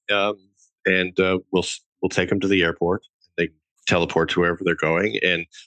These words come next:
hopefully they'll become good Brahmin floating around or whatever the story is, and now they leave their bodies 'cause they realize that now they're gonna help us from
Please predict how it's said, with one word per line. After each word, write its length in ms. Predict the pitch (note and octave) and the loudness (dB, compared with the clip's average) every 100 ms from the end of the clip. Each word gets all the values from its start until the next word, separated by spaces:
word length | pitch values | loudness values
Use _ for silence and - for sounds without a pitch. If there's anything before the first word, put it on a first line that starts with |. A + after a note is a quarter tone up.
| - | -8
hopefully 440 | - D3+ F#3 G2+ F2+ | 0 0 2 0 2
they'll 140 | F2 | 2
become 320 | E2+ - E2+ E2 | 0 -2 -6 -2
good 220 | F#2+ A2+ | 0 0
Brahmin 420 | G2 E2+ D#2 D#2+ E2+ - | 0 0 0 -4 -8 -4
floating 260 | F#2+ F#2+ | -2 0
around 320 | D#2+ E2 E2+ | 0 0 -2
or 60 | E2+ | -2
whatever 280 | E2+ F2 F2+ | -2 -2 -4
the 60 | |
story 360 | D#2+ - D#2 D2+ D2+ D2+ | -8 -4 -4 -4 -6 -8
is, 120 | - | -10
and 80 | D2 | -6
now 160 | D2+ E2 | -4 -2
they 100 | D#2 D2+ - - - F#2 | -2 -4 -12 -16 -4 2
leave 180 | F2+ | 2
their 120 | E2+ D#2+ | 2 0
bodies 380 | D#2 D#2+ E2 | 0 0 -2
'cause 180 | - E2+ | -2 -2
they 100 | E2 | 0
realize 600 | D#2+ D#2+ D#2 D2+ D2 - | 2 2 2 2 0 -4
that 60 | - D2+ | -6 -2
now 80 | D2+ | -2
they're 140 | D2+ | 0
gonna 180 | D#2 D#2+ | -2 0
help 200 | E2+ D#2+ | -2 -2
us 120 | D#2+ - | -6 -6
from 160 | D#2+ | -8